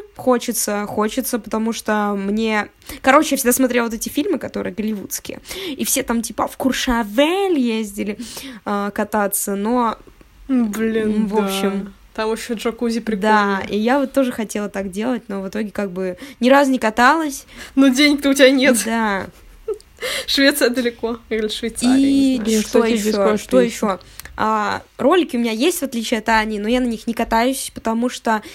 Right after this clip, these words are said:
Speaker 1: для меня ролики — это скорее вид спорта, который мне нравится заниматься с друзьями. А у друзей здесь нет роликов,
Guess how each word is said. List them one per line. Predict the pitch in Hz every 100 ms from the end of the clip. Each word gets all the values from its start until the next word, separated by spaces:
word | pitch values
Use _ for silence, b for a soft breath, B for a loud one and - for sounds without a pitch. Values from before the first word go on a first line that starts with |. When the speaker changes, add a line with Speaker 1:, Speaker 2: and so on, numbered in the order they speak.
| B
Speaker 1:
для | 233
меня | 247 277
ролики — | 269 262 233 226
это | 220 226
скорее | - 247 233 240 233 208 202 196 - _ _ _ _ -
вид | 240 240
спорта, | - 262 233
который | 226 226 226 226
мне | 226
нравится | 226 226 208 - 214 196 190
заниматься | 196 208 220 226 214 -
с |
друзьями. | 196 254 226 208 190 226 320 B B B B -
А | 214 220
у | 220
друзей | 262 247 277
здесь | 220 214 214 -
нет | 220 208
роликов, | 202 220 269 302